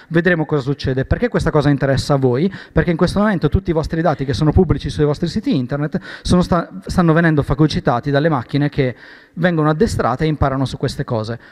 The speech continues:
Domani, cioè questa settimana, Google sta testando l'intelligenza artificiale nei risultati di ricerca. Tra un po' potrò chiedere: "Ma qual è il miglior produttore di bulloni di Vicenza?"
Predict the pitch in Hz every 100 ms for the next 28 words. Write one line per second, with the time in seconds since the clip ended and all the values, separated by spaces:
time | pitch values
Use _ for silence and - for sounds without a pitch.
0 | _ _ _ - 190 208 165 170 240 277
1 | - - 165 170 175 - 208 170 143 131
2 | - 180 208 160 147 - 165 160 - -
3 | 190 147 135 127 135 151 147 170 151 147
4 | 151 190 160 135 135 123 151 151 143 131
5 | 151 135 120 - 226 - - - 233 269
6 | 208 202 190 170 165 139 139 196 269 254
7 | 214 170 170 175 151 160 170 160 156 147
8 | 151 151 165 147 139 - 127 127 - 269